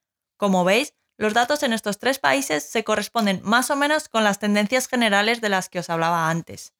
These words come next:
En el informe también se hace un reporte de las tendencias particulares de cada industria, pero me estoy pasando un poco del tiempo que tenía pensado, así que os dejo el enlace al documento completo en las notas del programa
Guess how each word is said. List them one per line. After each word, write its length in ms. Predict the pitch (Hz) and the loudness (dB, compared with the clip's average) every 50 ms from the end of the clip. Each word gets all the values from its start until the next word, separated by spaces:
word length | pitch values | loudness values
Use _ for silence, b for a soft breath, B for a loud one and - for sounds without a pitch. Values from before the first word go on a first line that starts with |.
| _ _ _ _ _ _ _ _ _ _ _ _ _ _ _ | _ _ _ _ _ _ _ _ _ _ _ _ _ _ _
En 120 | - 214 214 | -2 0 2
el 140 | 214 220 | 2 2
informe 560 | 214 208 - - 294 285 277 247 240 247 - _ _ _ _ _ _ _ _ | 2 2 2 2 2 2 2 2 0 -2 -4 _ _ _ _ _ _ _ _
también 340 | - 220 214 214 226 233 240 | 0 0 2 2 2 2 2
se 100 | - 269 | 2 0
hace 160 | 269 277 285 | 0 0 -2
un 100 | 277 269 | -2 0
reporte 520 | 247 233 - - 240 233 233 - 220 220 | 0 0 0 0 0 0 0 0 -2 0
de 100 | 208 196 | 0 0
las 160 | 190 185 180 | 0 -2 -2
tendencias 420 | - - 185 185 196 196 - 240 - | -4 -4 -2 0 0 0 -2 -2 -2
particulares 680 | - 247 220 - 214 - 202 185 180 196 214 233 220 214 | -2 -4 -6 -6 -6 -2 0 2 2 2 2 0 -2 -2
de 120 | 208 190 | -2 -2
cada 200 | - 190 185 180 | 0 0 0 0
industria, 460 | 170 170 175 196 196 - - 175 160 | 2 2 2 0 0 -2 -2 -4 -4
pero 160 | - 160 165 165 | -2 -2 -2 -2
me 60 | 170 | -2
estoy 180 | - - 208 | -2 -4 -2
pasando 360 | 208 254 247 - 269 254 254 254 | -2 -2 0 0 0 0 0 -2
un 60 | 240 | 0
poco 180 | 240 233 233 | 0 0 2
del 200 | 226 220 220 214 | 2 2 0 0
tiempo 260 | 220 247 247 240 247 240 | 0 -2 -2 0 -2 -4
que 80 | 233 | -4
tenía 260 | - - 190 190 190 | -2 -2 0 0 0
pensado, 500 | 190 196 190 185 - 285 294 262 202 - b b b b | 0 -2 -2 0 2 2 2 2 2 -2 b b b b
así 240 | 208 214 202 262 247 | -2 -2 -2 -2 -4
que 120 | - 285 | -4 -2
os 100 | 277 247 | -2 0
dejo 260 | 233 247 247 - - | 0 0 0 0 -2
el 80 | 214 208 | -2 0
enlace 320 | 202 196 202 220 233 - | 0 2 2 0 0 0
al 100 | 262 247 | 0 0
documento 440 | 214 196 - 190 190 214 226 262 269 | 0 -2 -2 -2 -2 -2 -2 -2 -2
completo 420 | - 254 247 233 - 214 196 - 175 | -2 -2 -2 -2 0 -2 -2 -2 -2
en 60 | 165 | -4
las 160 | 170 170 - | -4 -4 -4
notas 240 | - 202 214 247 247 | -4 -4 -2 -2 0
del 120 | 262 262 254 | -2 -2 0
programa 520 | - 240 233 233 247 254 247 254 262 | 0 0 2 2 2 2 0 0 -2